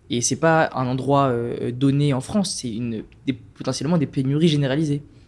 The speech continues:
Et quand tu captes ça, tu te dis, ah oui, en fait, le système est ultra, euh, c'est, enfin, ça, le problème est systémique.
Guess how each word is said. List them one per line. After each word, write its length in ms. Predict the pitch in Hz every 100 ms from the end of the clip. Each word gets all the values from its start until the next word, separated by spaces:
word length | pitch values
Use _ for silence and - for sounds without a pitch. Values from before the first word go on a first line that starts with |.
| - 120
Et 60 |
quand 120 | 127
tu 140 | 120 -
captes 260 | 123 117 123
ça, 240 | 180 208 - - - -
tu 80 | -
te 60 | 123
dis, 100 | 120
ah 120 | 139
oui, 180 | 180 147
en 40 |
fait, 200 | 131 143
le 80 | 123
système 340 | 117 - 151
est 120 | 123 - - - - -
ultra, 380 | 151 - 151 147
euh, 440 | 135 131 131 131 -
c'est, 180 | - -
enfin, 100 | 131
ça, 140 | 131 123
le 60 |
problème 240 | 127 156 151
est 40 |
systémique. 680 | - - - 156 175 -